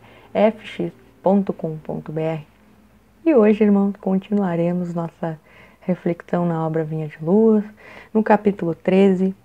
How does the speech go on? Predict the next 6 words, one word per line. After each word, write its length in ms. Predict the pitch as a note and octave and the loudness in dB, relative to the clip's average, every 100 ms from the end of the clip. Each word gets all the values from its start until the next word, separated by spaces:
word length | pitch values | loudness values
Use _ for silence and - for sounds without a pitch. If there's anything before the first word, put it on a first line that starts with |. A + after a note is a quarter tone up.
| _ | _
Não 480 | F#3 G3+ A#3 C4 C4+ - - | 2 4 4 2 -2 -10 -10
Confundas. 1000 | - A#3 A#3+ A3 - F3+ F3 D#3 D3 - _ _ _ _ _ _ - - _ _ - - - - - | 0 2 2 -4 -4 -2 -2 -4 -8 -14 _ _ _ _ _ _ -20 -20 _ _ -20 -20 -20 -20 -2
Porque 400 | G#3+ G#3+ G#3+ C4 | 2 4 2 -2
a 160 | C#4+ | 0
Escritura 720 | B3+ - G#3 G#3 A#3 B3 A#3+ A#3 - - | -2 -2 -2 0 0 2 2 0 -6 -10
diz, 260 | E3+ D#3+ | -6 -4